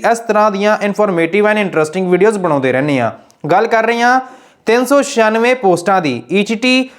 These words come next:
ਟੀਚਰ ਭਰਤੀ ਵੀ ਕਹਿ ਦਿੰਦੇ ਹਾਂ, ਜੀ ਬੀ ਟੀ ਟੀਚਰ ਭਰਤੀ ਵੀ ਕਹਿ ਸਕਦੇ ਹਾਂ, ਪ੍ਰਾਇਮਰੀ ਟੀਚਰ ਭਰਤੀ ਵੀ ਕਹਿ ਸਕਦੇ ਹਾਂ। ਤੇ ਤਿੰਨ ਸੌ ਛਿਆਨਵੇਂ ਪੋਸਟਾਂ ਦਾ ਜਿਹੜਾ ਪੱਤਰ ਹੈਗਾ ਆ, ਇਹ ਜਾਰੀ ਕੀਤਾ ਗਿਆ ਸੀਗਾ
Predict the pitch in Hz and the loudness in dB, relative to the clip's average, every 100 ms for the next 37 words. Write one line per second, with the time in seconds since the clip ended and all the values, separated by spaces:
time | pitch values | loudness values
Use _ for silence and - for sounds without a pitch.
0 | - - 214 214 233 226 208 - 220 233 | -20 -4 -2 2 0 2 -2 0 -2 0
1 | 220 226 226 226 220 160 175 196 226 226 | 0 0 0 2 2 2 0 0 0 0
2 | 208 208 214 208 208 202 220 214 208 202 | 0 0 0 -2 -2 0 0 0 0 2
3 | 214 214 202 202 214 214 208 202 208 - | 0 0 0 2 0 0 0 0 0 -2
4 | 170 175 180 185 151 127 123 110 - _ | -2 0 0 0 -2 -2 -4 -4 -8 _
5 | - 240 - - - 233 233 294 285 220 | -2 -2 -2 -6 -2 -2 2 0 2 0
6 | 214 233 262 269 208 202 240 247 233 214 | 0 0 -2 0 0 2 0 2 2 2
7 | 226 190 - 180 190 151 156 175 247 202 | 0 -2 -2 0 2 2 2 2 2 2
8 | 185 185 170 180 170 165 170 175 208 | 0 -2 -2 0 2 0 0 0 0